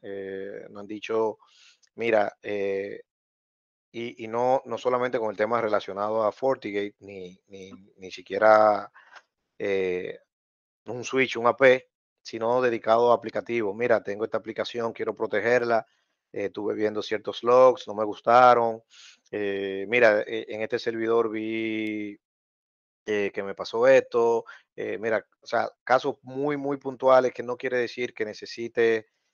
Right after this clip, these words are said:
eh, una ayuda, una consultoría. Estamos aquí para ayudarlo en el ámbito general de seguridad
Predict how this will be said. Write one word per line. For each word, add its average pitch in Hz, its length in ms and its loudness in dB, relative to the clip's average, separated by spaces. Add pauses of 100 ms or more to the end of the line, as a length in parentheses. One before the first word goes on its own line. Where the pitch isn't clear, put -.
(240)
eh, 104 420 -6
una 117 200 -4
ayuda, 117 280 -2
una 110 220 -6
consultoría. 104 600 -6
Estamos 120 340 -4
aquí 127 460 -8 (500)
para 107 200 4
ayudarlo 117 640 0
en 107 560 -12
el 104 120 -8
ámbito 117 360 -2
general 107 480 2
de 139 100 -2
seguridad 120 600 2